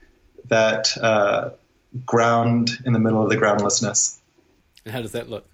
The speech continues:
Speaker 2: That's like meditation, that's just breathing, that's
Speaker 1: Yeah. So, um, meditation is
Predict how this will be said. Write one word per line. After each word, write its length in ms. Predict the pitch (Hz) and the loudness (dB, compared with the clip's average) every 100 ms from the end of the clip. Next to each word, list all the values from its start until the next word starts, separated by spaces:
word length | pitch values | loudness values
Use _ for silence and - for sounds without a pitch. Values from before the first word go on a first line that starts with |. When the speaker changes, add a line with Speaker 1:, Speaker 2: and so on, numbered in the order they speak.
| _ _ _ _ _ | _ _ _ _ _
Speaker 2:
That's 300 | - 98 - | -18 -16 -14
like 240 | 98 92 95 - | -12 -12 -14 -18
meditation, 720 | 95 95 90 - 110 - 117 | -16 -14 -14 -10 -10 -10 -12
that's 280 | 101 90 - | -12 -14 -16
just 200 | 90 - | -20 -20
breathing, 500 | - 104 113 113 110 | -12 -8 -6 -8 -10
that's 340 | 95 - - - _ _ _ _ _ _ | -12 -16 -20 -20 _ _ _ _ _ _
Speaker 1:
Yeah. 520 | 135 139 135 120 123 - - _ - - _ - | 0 2 2 -2 -6 -12 -20 _ -20 -20 _ -2
So, 520 | 170 165 170 165 156 | 0 2 2 0 0
um, 400 | 151 147 139 143 | 2 2 0 0
meditation 800 | 170 208 190 190 190 190 180 - - | 0 0 0 0 0 -4 -8 -18 -8
is 720 | 151 147 127 - - - - | -2 -2 -2 -4 -6 -8 -12